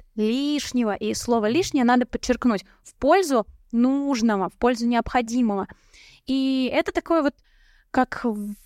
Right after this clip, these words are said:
навести порядок просто немножечко в своей жизни. Первое, что нужно сделать, это попробовать навести порядок и посмотреть,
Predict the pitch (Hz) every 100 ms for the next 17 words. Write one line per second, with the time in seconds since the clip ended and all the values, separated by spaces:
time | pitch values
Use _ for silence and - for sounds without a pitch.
0 | - 220 208 226 - 440 494 392 262 202
1 | - 202 - 202 196 185 - - 196 -
2 | 196 190 190 180 185 254 226 202 - 202
3 | 196 202 - 381 427 - 330 - 196 214
4 | 285 254 208 202 - - 214 202 196 330
5 | - - 349 - 214 -